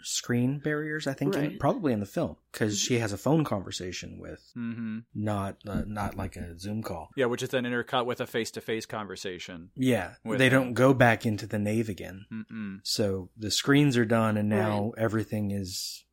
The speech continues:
Speaker 1: imme-, more immediate.
Speaker 2: Yes.
Speaker 3: Yeah, the, the, the, me-, the mediation is gone, 'cause, uh, in the conversation that Louise has with Costello, it's the first time we get closed captioning on the logograms.
Speaker 1: Yeah.
Speaker 3: And so we have an im-, om-, an almost immediate experience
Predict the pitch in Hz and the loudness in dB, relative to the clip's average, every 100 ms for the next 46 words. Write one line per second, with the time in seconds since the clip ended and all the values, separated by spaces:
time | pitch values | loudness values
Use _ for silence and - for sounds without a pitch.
0 | - 117 113 113 113 110 104 101 92 - | -2 2 2 2 2 2 2 0 -4 -12
1 | - 190 - - - 135 117 123 110 123 | -6 -4 -4 -6 2 2 4 0 0 -2
2 | 117 120 131 135 127 113 120 165 131 123 | -2 0 0 0 0 0 0 -2 2 2
3 | 135 - 113 104 107 101 110 107 - - | 2 -2 -4 -4 -4 -4 -4 -4 -6 -8
4 | 131 120 113 113 - 123 117 - 113 - | -4 -2 0 -2 0 0 0 -2 -4 -2
5 | 113 104 101 110 104 110 104 - 107 101 | -4 -4 -4 -4 -4 -6 -6 -6 -6 -6
6 | 104 - 98 - 131 135 107 - 107 - | -10 -8 -8 0 2 4 2 0 -4 -4
7 | - 135 113 - - 117 113 107 107 98 | -2 0 0 -4 -2 -2 0 -2 -6 -2
8 | 110 98 92 _ _ _ - 120 101 - | -2 -2 -6 _ _ _ 0 0 2 0
9 | 131 - 113 92 90 110 101 101 120 113 | 0 0 -6 -6 -6 -6 -4 0 0 0
10 | 104 98 80 - - - _ - 98 104 | -4 -8 -8 -10 -10 -10 _ -12 -8 -8
11 | 98 120 107 104 98 107 104 107 101 - | -6 -2 -2 -2 -2 -4 -2 -6 -6 -8
12 | 113 110 131 131 127 151 - 220 233 208 | -6 -2 0 0 -2 -6 4 8 8 8
13 | 147 - 156 139 139 135 123 110 101 - | 4 2 -4 -2 2 2 2 0 -4 -6
14 | 113 101 95 90 92 - | -4 -4 -4 -8 -8 -8